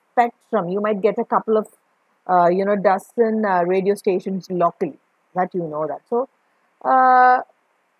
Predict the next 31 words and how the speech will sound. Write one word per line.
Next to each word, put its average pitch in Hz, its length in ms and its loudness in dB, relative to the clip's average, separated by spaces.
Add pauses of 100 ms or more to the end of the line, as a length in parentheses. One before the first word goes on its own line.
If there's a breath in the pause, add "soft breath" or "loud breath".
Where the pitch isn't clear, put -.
(460)
and 262 380 -2 (100)
internet 311 440 -4
radio 294 300 0
has 233 260 -2 (100)
no 196 540 0
ge-, 185 300 -4 (220)
geographic 175 500 -2
limitation. 151 600 -8
So 185 80 -6
that - 180 -6
if 220 160 -6 (100)
that, 127 180 -6
if 214 160 -6 (100)
that 180 240 0
is 277 120 -4
a 294 60 -4
case 233 300 0
of, 247 180 2
uh, 165 160 2 (400)
uh, 175 160 0
you 175 160 -2
know, 196 80 -6
conventional 190 560 -4
radio, 180 480 -2
but 170 160 -4
internet 240 440 -10
radio 220 280 0
has 208 220 -8
no 196 240 -6
geographic 214 420 -4
limitation. 208 720 -6